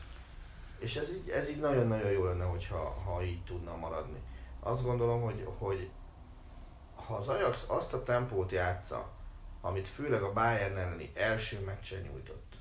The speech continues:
akkor, akkor azért komoly gondot tud okozni egy, egy olyan Real Madridnak, amelyik mondjuk nincs teljesen összeszedett állapotban. Tehát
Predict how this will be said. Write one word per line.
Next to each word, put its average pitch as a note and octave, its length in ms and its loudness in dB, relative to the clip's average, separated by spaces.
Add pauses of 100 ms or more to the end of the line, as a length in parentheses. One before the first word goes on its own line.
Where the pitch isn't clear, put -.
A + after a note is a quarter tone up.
(1200)
akkor, B2 320 2
akkor A#2 280 0
azért A2 240 2
komoly G#2+ 640 0
gondot G#2 320 0
tud F#2+ 140 -6
okozni G2 380 -2
egy, F2+ 200 -4
egy F#2+ 200 -2
olyan G#2 200 0
Real F#2+ 260 4
Madridnak, F#2 400 -2
amelyik F2 240 -4
mondjuk F2+ 240 -4
nincs F2 220 -4
teljesen D#2 340 -4 (120)
összeszedett - 580 -8 (200)
állapotban. - 760 -4 (880)
Tehát F#2 340 -2